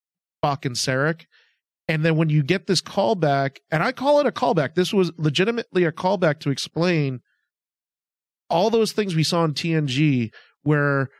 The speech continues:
the most famous scene, one of the most famous scenes of all that a lot of Star Trek fans know is Picard, uh, Patrick Stewart going crazy in this darkened room, speaking as if he's Sarek,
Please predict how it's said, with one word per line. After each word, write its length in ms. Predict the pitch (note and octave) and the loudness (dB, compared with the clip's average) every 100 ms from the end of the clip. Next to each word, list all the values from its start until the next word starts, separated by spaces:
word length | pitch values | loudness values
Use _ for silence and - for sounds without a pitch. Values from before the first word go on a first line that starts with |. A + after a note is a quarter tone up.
| _ | _
the 80 | D3+ | -2
most 280 | D#3+ D#3 - | 0 0 0
famous 400 | - F3+ G3 - | -2 -2 -2 -2
scene, 400 | F3+ F#3 F3+ D#3+ | -2 -2 -2 -4
one 180 | E3 G3+ | 0 0
of 60 | |
the 60 | A#3+ | 0
most 200 | G#3+ F3+ | -2 0
famous 280 | F3 D#3+ - | 0 0 -2
scenes 280 | F#3+ F3 B2 - _ | -2 -4 -4 -6 _
of 160 | D#3+ B2 - | -4 -4 -2
all 180 | D3+ F3 | 0 2
that 140 | C#3+ | 0
a 40 | |
lot 260 | B2+ C#3+ C3+ | 2 0 0
of 140 | A#2+ _ _ _ | -2 _ _ _
Star 260 | _ - F3+ | _ -4 -2
Trek 220 | G#3+ F3 | 0 -2
fans 300 | - C3+ A2+ | -2 -4 -2
know 200 | E3 G3 | 0 2
is 160 | D3 A#2+ - _ _ | 2 -2 -12 _ _
Picard, 720 | D#3+ D#3 E3+ E3+ F3+ F#3 E3 D#3+ _ _ _ _ _ _ | -6 -4 -2 0 2 0 -2 -8 _ _ _ _ _ _
uh, 520 | C#3+ C3+ B2+ B2 A#2+ A#2+ _ _ | -2 0 0 0 -2 -6 _ _
Patrick 300 | - G3 G3 | -2 -2 -2
Stewart 460 | - G3 F#3+ C3 B2+ | -2 0 2 0 -2
going 460 | D3+ E3 E3 D3+ - | 0 2 2 0 -6
crazy 840 | - - D3+ F3+ F3 B2+ A2+ G#2+ _ _ _ _ - | -12 -2 0 2 0 0 -4 -6 _ _ _ _ -6
in 140 | C#3+ | -2
this 180 | C#3+ A2+ | -2 -2
darkened 560 | D3+ D3 D3+ E3 D3+ | -2 -2 0 -2 0
room, 460 | E3+ F3 B2+ A#2+ A#2 _ _ _ _ _ _ - | 2 2 2 -2 -8 _ _ _ _ _ _ -10
speaking 520 | - - G#3+ G3 D#3+ | -8 -2 -2 0 0
as 140 | D3 | 2
if 140 | D3+ - | 0 0
he's 180 | D#3 - | 0 0
Sarek, 640 | - F3+ D3 A#2+ - | -2 0 0 -2 -6